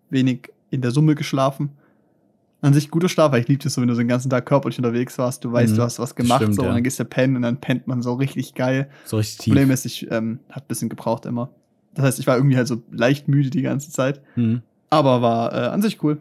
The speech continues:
Speaker 1: hat Spaß gemacht, geiles Team. Ähm, und montags war ich noch ein bisschen Sounds aufnehmen für eine Abgabe. Und sonst hab ich, äh, ja, Sounddesign gemacht für die Abgabe und ja, hier sind wir, Samstag.
Speaker 2: <laughs> Hier sind wir,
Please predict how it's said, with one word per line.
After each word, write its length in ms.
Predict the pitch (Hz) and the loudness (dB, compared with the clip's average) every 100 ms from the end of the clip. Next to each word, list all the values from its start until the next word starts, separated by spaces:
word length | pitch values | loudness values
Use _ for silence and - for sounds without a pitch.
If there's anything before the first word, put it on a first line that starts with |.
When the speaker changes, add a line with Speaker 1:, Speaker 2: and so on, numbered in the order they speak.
| - | -8
Speaker 1:
hat 80 | 143 | -4
Spaß 220 | - - | -2 -2
gemacht, 240 | - 117 | -4 -8
geiles 240 | 123 117 117 | -6 -6 -6
Team. 240 | - 131 - _ _ _ | -6 -6 -8 _ _ _
Ähm, 320 | 131 127 120 - _ _ _ _ _ - - | -2 0 -4 -8 _ _ _ _ _ -20 -8
und 340 | 151 120 - - | -4 -4 -6 -6
montags 420 | 123 117 120 - | -4 -4 -6 -6
war 80 | 120 | -6
ich 60 | 117 | -6
noch 80 | 117 | -8
ein 40 | |
bisschen 220 | 120 127 | -6 -4
Sounds 320 | 123 123 143 | -2 0 -2
aufnehmen 420 | 127 127 123 123 117 | -6 -6 -4 -4 -6
für 300 | - 110 120 | -8 -8 -6
eine 200 | 120 120 | -6 -6
Abgabe. 580 | - - 131 127 127 - _ _ _ _ _ _ - | -6 -2 0 0 -4 -8 _ _ _ _ _ _ -2
Und 100 | 135 | 2
sonst 240 | 135 131 | 2 2
hab 140 | 131 | 0
ich, 280 | 120 117 - | 0 -4 -4
äh, 260 | 135 120 123 - | 0 0 -2 -6
ja, 220 | - 120 - _ _ _ | -6 -6 -8 _ _ _
Sounddesign 540 | - 131 135 123 120 120 | -2 0 0 -2 0 -2
gemacht 320 | 120 123 - | -4 -8 -10
für 120 | - | -10
die 120 | 117 | -8
Abgabe 480 | 127 - 120 117 117 | -8 -4 -2 0 -4
und 500 | - 120 117 117 - _ _ _ _ _ _ _ _ 190 | -4 -6 -6 -8 -14 _ _ _ _ _ _ _ _ -10
ja, 340 | 127 131 - _ _ _ | -8 -8 -14 _ _ _
hier 200 | - 135 | -4 0
sind 140 | 135 | 2
wir, 200 | 127 120 - | 0 -2 -6
Samstag. 540 | - 127 - 113 - _ - - | -4 -4 -4 -8 -8 _ -14 -2
Speaker 2:
<laughs> 480 | 127 120 104 - - | 4 4 4 0 -2
Hier 120 | 104 | -2
sind 280 | 98 98 95 | 0 -2 -2
wir, 160 | 90 | -2